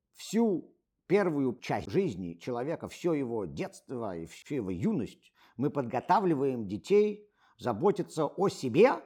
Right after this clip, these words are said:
и только о себе, и ни о чём больше, и о своих материальных нуждах. Мы им всё время говорим: «Ты должен хорошо учиться для того, чтобы потом хорошо зарабатывать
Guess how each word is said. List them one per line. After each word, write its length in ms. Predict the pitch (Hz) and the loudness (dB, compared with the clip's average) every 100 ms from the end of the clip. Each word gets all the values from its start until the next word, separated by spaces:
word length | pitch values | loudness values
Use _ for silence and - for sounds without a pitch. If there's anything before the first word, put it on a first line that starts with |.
| - | -4
и 80 | 160 | 0
только 320 | 156 185 147 | 4 4 4
о 40 | 127 | -2
себе, 380 | 120 113 214 285 - | 0 0 -2 -4 -6
и 80 | 127 | -4
ни 80 | |
о 80 | 135 | -2
чём 200 | - 120 | -2 -2
больше, 400 | 127 202 - 277 - _ - - | 0 -2 -4 -10 -12 _ -20 -2
и 220 | 180 202 | 2 4
о 140 | 196 190 | 4 0
своих 340 | - 156 180 | 0 0 2
материальных 600 | 156 143 147 147 147 123 | 0 2 4 4 2 -2
нуждах. 400 | 127 85 - - _ _ _ | -2 -4 -8 -20 _ _ _
Мы 140 | 110 147 | -2 0
им 60 | |
всё 120 | - | 0
время 260 | 135 180 170 | 0 2 0
говорим: 520 | 120 120 185 240 226 - - | -2 4 6 6 2 -6 -8
«Ты 80 | 135 | -2
должен 240 | 156 131 | 0 0
хорошо 280 | 131 120 127 | -2 -4 -4
учиться 340 | 107 - - | 0 0 0
для 100 | 156 | 0
того, 180 | 156 143 | 0 0
чтобы 160 | - 135 | -2 -4
потом 240 | 123 147 | -4 -6
хорошо 300 | 117 117 110 | -4 -8 -8
зарабатывать 720 | 98 101 165 254 196 190 - | -6 2 6 6 4 -4 -6